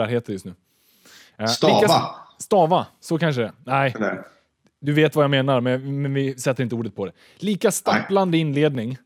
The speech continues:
Speaker 1: som det brukar vara
Speaker 2: <laughs>
Speaker 1: i
Speaker 2: Som
Speaker 1: den här
Speaker 2: det brukar
Speaker 1: podden.
Speaker 2: vara. Katastrof faktiskt. Sjukt dåligt.
Speaker 1: Nej, men det är
Speaker 2: Det är för att det är så
Speaker 1: mänsklig.
Speaker 2: stort avstånd mellan oss.
Speaker 1: Ja, men det är ju faktiskt det. Vi, eh,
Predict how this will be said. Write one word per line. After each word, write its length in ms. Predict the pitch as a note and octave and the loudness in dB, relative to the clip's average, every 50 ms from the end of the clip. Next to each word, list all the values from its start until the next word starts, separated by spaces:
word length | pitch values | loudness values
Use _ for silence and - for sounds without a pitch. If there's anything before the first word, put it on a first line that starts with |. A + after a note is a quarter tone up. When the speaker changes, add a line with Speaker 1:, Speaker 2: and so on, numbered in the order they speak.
| _ _ _ _ _ | _ _ _ _ _
Speaker 1:
som 180 | _ - A3 A3+ | _ -4 -2 0
det 80 | G#3 F3 | 2 2
brukar 300 | D3+ C3+ A#2+ - F3+ E3+ | 2 0 2 2 2 4
vara 120 | F#3 F3 | 4 2
Speaker 2:
<laughs> 120 | F3 E3 - - - - - - - _ | 2 0 0 -2 -4 -6 -10 -18 -20 _
Speaker 1:
i 100 | - F#3 | 0 2
Speaker 2:
Som 80 | F3+ E3 | 4 4
Speaker 1:
den 60 | - D3 | 6 6
här 60 | C#3 C3 | 6 6
Speaker 2:
det 60 | B2 | 4
brukar 160 | - - - | 4 6 4
Speaker 1:
podden. 60 | C#3+ A2+ | 4 4
Speaker 2:
vara. 100 | G2 - - - _ _ _ _ _ _ - - - - | 2 0 -2 -10 _ _ _ _ _ _ -6 -2 0 0
Katastrof 600 | A3 - G#3 E3 - - - D#3+ G3 A3+ - - | 2 2 2 2 2 4 4 6 6 6 4 4
faktiskt. 380 | A2 F#2 - - G#2 F#2+ - - | 2 2 4 2 2 2 0 -4
Sjukt 360 | - - G#3 A3+ G3+ C3 - | 2 2 4 4 4 2 4
dåligt. 520 | C#3 B2 A2+ G#2 F#2+ - - - - - - - - - - - - - A3 A#3+ B3+ B3+ - - - - - - - - | 4 6 6 4 2 0 -4 -10 -16 -18 -18 -18 -18 -18 -20 -10 -8 -8 -8 -8 -10 -14 -14 -16 -18 -20 -20 -20 -20 -10
Speaker 1:
Nej, 280 | - A2 A2+ C3+ D3 D3+ | -6 -2 0 2 2 2
men 120 | D3+ D3+ | 2 2
det 40 | D#3 | 2
är 40 | D#3 D#3+ E3+ F#3+ | 2 4 4 6
Speaker 2:
Det 80 | F#3+ G3 | 6 6
är 40 | G3 | 6
för 100 | - G3 | 4 2
att 60 | - | 2
det 60 | - | 4
är 60 | G3+ | 2
så 20 | D3+ A2+ | 2 0
Speaker 1:
mänsklig. 60 | F3+ | -2
Speaker 2:
stort 240 | - - - - - G3 | -4 -8 -8 0 4 4
avstånd 640 | E3+ D#3+ - - - - G3+ - F3 C3 B2+ - C3+ | 6 6 4 2 0 -2 -2 -2 -2 -2 0 2 4
mellan 220 | C3+ B2 A#2+ A2 | 6 6 6 4
oss. 340 | G2 F2+ - - - - - - _ _ _ - - - - - - - | 4 2 0 -2 -4 -6 -8 -14 _ _ _ -20 -20 -20 -20 -20 -20 -6
Speaker 1:
Ja, 100 | _ C#3+ | _ 0
men 100 | E3 G3 | 2 2
det 60 | F#3+ A3+ | 2 2
är 40 | |
ju 100 | A#3+ B3+ | 2 2
faktiskt 320 | A#3 - E3 C3 C#3 C3 - | 2 0 0 0 -2 -2 0
det. 240 | C3 B2 A#2+ A#2+ A#2 | 0 0 0 -2 -4
Vi, 300 | C3 D#3 F3 F3 F3 F3 F3 | -4 -4 -2 0 2 2 2
eh, 300 | F3 E3+ E3+ F3 E3+ | 2 2 0 -2 -4